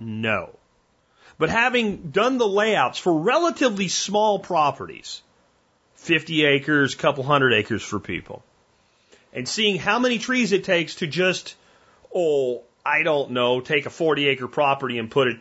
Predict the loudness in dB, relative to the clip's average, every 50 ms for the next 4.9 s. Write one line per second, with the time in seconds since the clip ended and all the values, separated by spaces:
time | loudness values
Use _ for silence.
0 | _ _ -14 -10 -6 -2 0 0 0 -2 -2 -2 0 2 2 2 2 2 2 2
1 | 2 4 4 2 2 2 -2 -4 -4 0 0 2 2 2 0 0 0 2 0 0
2 | -2 -6 -14 -20 -20 -14 -6 -4 -2 0 2 2 2 2 2 0 -2 -4 -4 0
3 | 2 2 2 2 0 -4 -2 0 0 0 0 -2 -4 -4 -2 -2 0 0 0 -2
4 | -2 -6 -8 -12 -18 _ _ _ -6 -2 0 2 4 2 2 0 -6 -20